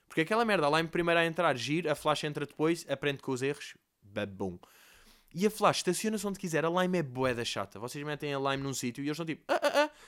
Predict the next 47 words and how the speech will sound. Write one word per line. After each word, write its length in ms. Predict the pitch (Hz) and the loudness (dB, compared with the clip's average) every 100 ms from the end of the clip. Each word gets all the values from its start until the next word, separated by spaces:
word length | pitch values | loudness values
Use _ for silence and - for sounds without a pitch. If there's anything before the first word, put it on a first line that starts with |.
| - | -6
aqui 120 | 208 202 | -2 0
não 120 | 202 | 2
pode 160 | 220 | 2
estacionar." 500 | - 226 262 220 208 - _ - _ _ | 0 -4 0 0 0 -6 _ -20 _ _
A 120 | - 190 | 2 2
Flash 380 | - 208 165 | 2 2 2
pode 220 | - 214 190 | 2 4 4
em 80 | |
todo 260 | 165 208 196 | 4 4 6
o 40 | |
lado 260 | 170 143 156 | 8 8 6
e 60 | 165 | 4
a 40 | |
Lime 220 | 160 156 | 4 2
tem 140 | 151 156 | 0 -4
bué 340 | 135 131 147 | -2 4 4
de 120 | 147 | 4
sítios 360 | 143 143 131 135 | 0 -2 -4 -4
onde 140 | 131 | -4
não 120 | 123 117 | -4 -4
pode. 220 | 104 95 _ _ _ _ _ _ _ | -4 -6 _ _ _ _ _ _ _
E 60 | 151 | 0
tá 160 | 180 | 4
no 80 | 180 | 4
mesmo 160 | 180 170 | 4 0
sítio 240 | 175 160 | -2 -4
da 100 | 156 | -2
Flash 320 | 147 156 165 151 | 0 0 0 0
e 60 | |
de 60 | 135 | 0
outras 260 | 143 151 | 0 -2
e 60 | 143 | -6
não 120 | 139 | -6
pode. 280 | 127 107 - | -4 -4 -4
Tem 180 | - 185 | 0 0
de 80 | 196 | 0
ir, 40 | 190 | 2
ai, 180 | 240 277 | 0 2
tem 160 | 277 | -2
de 60 | 254 | -2
ir 20 | |
para 140 | 240 254 | 2 2
o 40 | |
sítio 280 | 262 240 254 | 2 -2 -4
especial, 500 | - - 254 202 214 | -6 -2 8 8 8
a 180 | 202 190 | 6 4
Limezinha. 560 | 190 175 170 170 147 | 4 0 0 0 -2